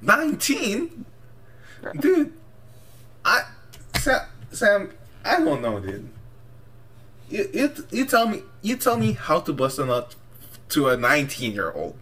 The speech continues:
not a thirteen-year-old, not an eleven-year-old,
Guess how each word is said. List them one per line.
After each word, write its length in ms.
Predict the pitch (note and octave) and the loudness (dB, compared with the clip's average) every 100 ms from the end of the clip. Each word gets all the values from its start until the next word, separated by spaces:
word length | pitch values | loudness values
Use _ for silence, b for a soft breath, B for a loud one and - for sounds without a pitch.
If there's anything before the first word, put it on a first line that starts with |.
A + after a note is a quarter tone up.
| B B B | B B B
not 240 | G#2+ A#2 B2 | 0 2 0
a 60 | |
thirteen-year-old, 960 | B2 F#3 A3+ F3 B2+ G2+ G2+ - G#2+ A#2 B B | -2 0 2 2 -2 -6 -6 -6 -6 -8 B B
not 260 | A#2+ A#2+ C3+ | 0 2 0
an 160 | C3 | -4
eleven-year-old, 1080 | A2+ G#2+ A#2+ D#3+ D4+ D3+ A2+ G2+ - A#2 D#3 | -4 -4 0 2 2 0 0 0 0 -2 -4